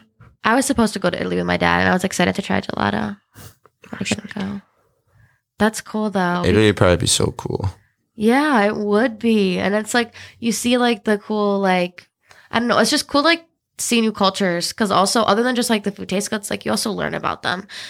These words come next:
Speaker 1: And I feel like sometimes in the United States, we just get kinda cut off from everyone else, and we don't really, like,
Speaker 2: Yeah.
Speaker 1: explore. Like, we get caught up in what we're doing,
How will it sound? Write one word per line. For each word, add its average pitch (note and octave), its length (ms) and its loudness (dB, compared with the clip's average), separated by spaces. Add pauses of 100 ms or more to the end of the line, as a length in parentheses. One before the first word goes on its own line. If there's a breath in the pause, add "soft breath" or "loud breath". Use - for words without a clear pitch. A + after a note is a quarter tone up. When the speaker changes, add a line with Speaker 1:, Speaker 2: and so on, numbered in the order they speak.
(100 loud breath)
Speaker 1:
And - 100 -2
I G#3 60 4
feel A#3 140 2
like A#3 140 2
sometimes A3 560 2
in G3+ 60 0
the G3 60 0
United F#3 240 0
States, - 600 -6 (320 soft breath)
we G3 80 0
just G3+ 120 0
get G#3+ 120 -4
kinda A3+ 160 2
cut G#3+ 180 0
off F#3 180 2
from G3 120 -2
everyone E3+ 220 0
else, E3 400 0
and G3+ 80 -6
we F#3 80 0
don't F3+ 200 4
really, F#3 160 2
like, F3 160 0
Speaker 2:
Yeah. F2+ 80 4
Speaker 1:
explore. E3+ 600 2 (300 loud breath)
Like, G3+ 120 0
we A#3 80 4
get A3 160 0
caught G#3 200 4
up G3 120 -2
in F#3+ 60 0
what E3+ 140 2
we're F#3 160 2
doing, E3+ 360 2